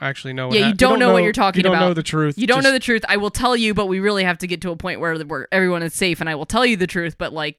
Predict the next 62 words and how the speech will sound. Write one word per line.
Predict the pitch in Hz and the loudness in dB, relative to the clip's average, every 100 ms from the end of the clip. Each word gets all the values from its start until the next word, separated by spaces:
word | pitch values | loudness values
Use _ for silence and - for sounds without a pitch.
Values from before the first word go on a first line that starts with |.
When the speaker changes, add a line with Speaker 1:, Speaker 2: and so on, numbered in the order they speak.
| - | -12
Speaker 2:
you | 165 | -10
just | 170 185 - | -6 -6 -2
have | 170 165 | -2 -2
to | - | -6
come | 175 | -8
with | 151 - | -8 -10
me. | 123 127 - | -12 -14 -12
You | 170 | -6
really | 170 170 160 | -4 -4 -4
need | 160 165 | -4 -6
to, | 147 156 | -8 -8
like, | 156 151 | -12 -10
you | 147 | -12
know, | |
get | 151 151 | -8 -8
on | 151 | -6
board | 156 | -8
with | 151 | -8
here. | 151 | -8
And | 156 | -8
she's | 170 156 | -8 -8
like, | 165 | -8
"I, | 131 | -8
you | 175 | -8
know, | 160 156 _ - - | -8 -8 _ -20 -12
we're | 202 | -10
fine, | - 220 240 254 | -8 0 2 2
we'll | 214 | 2
do | 190 254 | 2 2
it, | 220 | 2
but | 185 | 0
I | 180 | 2
don't | 220 226 214 | 2 2 2
ever | 202 | 2
wanna | 190 185 | 0 0
hear | 190 | 0
you | 175 165 | 0 -2
say | 175 | -4
Darcy's | 165 160 160 160 156 | -2 -4 -4 -6 -6
name | 147 147 | -6 -6
again," | 143 131 | -6 -8
which | 160 - | -10 -14
is | 147 | -18
the, | - - - | -18 -20 -18
the, | 131 | -18
the | 156 | -12
husband. | 165 156 147 - | -10 -8 -10 -14
<laughs> | - - _ _ 240 | -18 -20 _ _ -2
And | 277 208 254 | 2 4 4
then | 277 | 2
he | |
turns | 262 285 247 233 | 2 2 2 0
and | 214 | -2
he | 208 | -6
looks | 214 254 349 | -6 -6 -4
at | 427 302 | -2 -2
his | 269 | -2
own | 240 | -2
hand | 262 190 185 | 0 0 -2
and | 180 | -4
he | 175 | -4
goes, | 175 175 - | -4 -6 -8